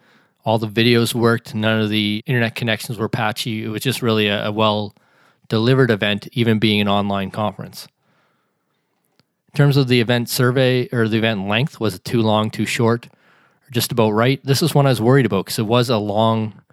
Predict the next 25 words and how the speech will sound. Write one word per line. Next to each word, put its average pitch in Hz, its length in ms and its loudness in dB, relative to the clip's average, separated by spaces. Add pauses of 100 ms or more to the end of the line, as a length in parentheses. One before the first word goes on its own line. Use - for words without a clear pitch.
(300)
conference. 113 420 0
It 110 40 -4
was 98 120 -6
four 117 240 2
days 113 460 0 (100)
of 107 300 -10
eight-hour 113 400 0
days, 113 400 0 (480)
fifty-two 120 420 2
presentations. 117 800 -2 (300)
And - 40 -10
we 117 60 -2
did 131 140 2
get 120 140 -2
some 131 160 0
people 131 200 2
saying 131 160 2
it - 20 2
was 113 80 0
too - 160 -2
long. 123 280 2
We 120 80 2
had 98 100 -2
twenty-seven 110 480 -2
percent 117 400 -2